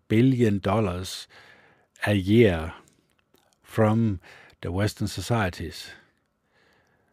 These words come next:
were you really going to, deep down inside, move all this wealth to the underdeveloped countries? Well, it has never happened,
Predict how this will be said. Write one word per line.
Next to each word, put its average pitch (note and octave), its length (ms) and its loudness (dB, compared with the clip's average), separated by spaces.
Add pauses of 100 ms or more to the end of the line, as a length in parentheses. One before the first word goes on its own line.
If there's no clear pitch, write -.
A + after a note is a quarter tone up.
(300)
were A2+ 120 4
you A#2+ 120 4
really C3 360 4
going G#2+ 340 2
to, F#2+ 300 -4
deep G#2 280 -4
down F2+ 240 -2
inside, E2 760 -4 (580)
move A#2 340 4
all G2+ 240 0
this F#2+ 380 -4
wealth G#2 460 -2 (460)
to G#2+ 120 -2
the G2 100 0
underdeveloped F#2+ 600 -2
countries? - 720 -8 (1000)
Well, F2 160 -8
it F2 140 -10
has F2+ 320 -8 (100)
never G#2 280 -2
happened, G2 480 -2